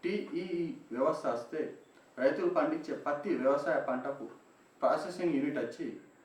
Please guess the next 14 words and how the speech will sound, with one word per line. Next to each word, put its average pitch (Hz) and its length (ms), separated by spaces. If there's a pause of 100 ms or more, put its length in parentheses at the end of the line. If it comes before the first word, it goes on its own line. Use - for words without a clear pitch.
(280)
రైతులకు 175 460
ఒకే 170 220
రకంగా 151 360
కాకుండా 123 680
మూడు 156 260
నాలుగు 156 380
రకాలుగా 139 480
రైతులు 135 240
పండించే 123 460
పంటను 120 420 (440)
లాభాలు 143 400
ఆర్జించే 127 400
అవకాశం - 360
ఉంటుంది. 98 320